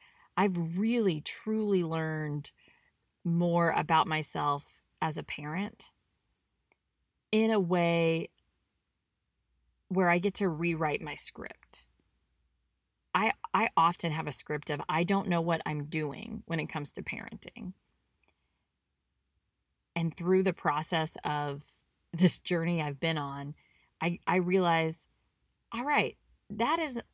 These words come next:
not an accurate script nearly as often as I've been using it. Maybe sometimes that's an accurate script, but I, I jump to that script way more often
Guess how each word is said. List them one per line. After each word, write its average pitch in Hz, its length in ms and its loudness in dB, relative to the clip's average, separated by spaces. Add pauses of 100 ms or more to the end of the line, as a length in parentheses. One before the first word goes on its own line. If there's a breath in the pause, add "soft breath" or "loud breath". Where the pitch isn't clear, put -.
(120)
not 208 300 0
an 240 140 2
accurate 202 500 0
script - 640 -4 (480)
nearly 254 720 2
as 202 140 4
often 165 560 2
as 156 180 -2
I've 156 180 0
been 147 200 -4
using - 380 -8
it. - 100 -14 (360 soft breath)
Maybe 269 280 0
sometimes 262 560 0
that's 151 180 -2
an 151 80 -4
accurate 143 400 -6
script, - 460 -10
but 175 180 0
I, 226 340 0
I 233 180 0
jump 226 320 2
to 202 100 0
that 165 200 0
script - 460 -8 (160)
way 254 680 2
more 214 280 2
often 147 600 0